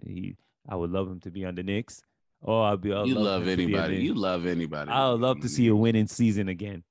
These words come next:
Speaker 1: like in the nineties and eighties and early, early two thousands. <laughs> So, but like you said, he's producing, you know, he's producing, averaging twenty-two point three and, um, in the, in the finals. He is producing, right?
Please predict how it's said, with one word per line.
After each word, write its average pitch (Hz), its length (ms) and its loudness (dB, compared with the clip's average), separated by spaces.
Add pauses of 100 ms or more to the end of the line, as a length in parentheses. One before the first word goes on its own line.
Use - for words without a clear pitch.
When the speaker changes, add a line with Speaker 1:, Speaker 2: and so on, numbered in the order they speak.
(280)
Speaker 1:
like 101 180 -6
in 98 60 -2
the 98 80 -2
nineties 98 480 -2
and 95 140 -2
eighties 92 500 -2 (420)
and 92 240 -8
early, 101 420 -4
early 95 360 0
two 101 180 -2
thousands. - 720 -6
<laughs> 135 80 -8 (840)
So, 95 520 -2 (240)
but 110 200 -4 (220)
like 110 180 2
you 131 60 0
said, 123 280 0
he's 110 180 0
producing, 127 580 2 (220)
you 101 120 -2
know, 113 220 -2 (160)
he's 95 160 -4
producing, 113 420 0
averaging 95 360 -2
twenty-two 101 440 -4
point 101 300 -6
three 107 300 -2 (680)
and, 87 320 -4
um, 87 260 -6 (120)
in 92 80 -8
the, 87 180 -8
in 92 140 -4
the 90 80 -2
finals. 90 480 -4 (300)
He 101 200 2
is 101 140 0
producing, 87 500 -6 (840)
right? 92 200 -4